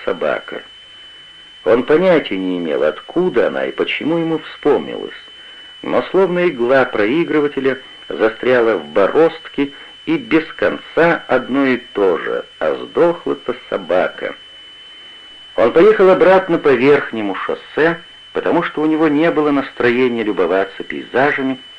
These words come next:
пусть и прекрасными. На душе скребли кошки, словно его отсчитали, причём по делам. Он прибавил скорость,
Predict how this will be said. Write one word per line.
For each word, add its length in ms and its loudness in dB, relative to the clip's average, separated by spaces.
пусть 240 -4
и 60 -6
прекрасными. 840 -2
На 160 -2
душе 280 4
скребли 420 0
кошки, 640 0
словно 400 2
его 560 2
отсчитали, 800 0
причём 500 -4
по 160 -4
делам. 520 -2
Он 200 4
прибавил 460 2
скорость, 580 0